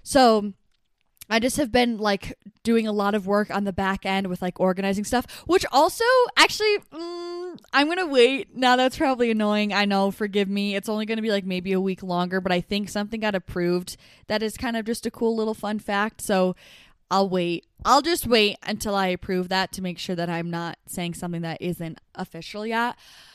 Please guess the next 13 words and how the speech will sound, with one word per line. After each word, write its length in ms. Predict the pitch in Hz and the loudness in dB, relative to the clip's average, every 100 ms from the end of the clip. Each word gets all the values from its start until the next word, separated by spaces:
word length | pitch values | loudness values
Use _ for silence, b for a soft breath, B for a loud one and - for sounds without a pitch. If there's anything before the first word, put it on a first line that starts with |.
| B | B
But 100 | 240 | 4
I've 140 | 233 233 | 4 4
just 160 | 269 | -2
been 140 | 285 247 | -4 -2
doing 220 | 247 233 | 0 0
more 160 | 226 220 | 0 -2
stuff 320 | - 214 - | -2 -2 -2
on 80 | 202 | -4
the 80 | |
back 320 | 185 175 190 202 | -2 -2 -2 -2
end 200 | 202 202 | -4 -4
to, 100 | 190 | -4
like, 320 | 180 160 | -4 -6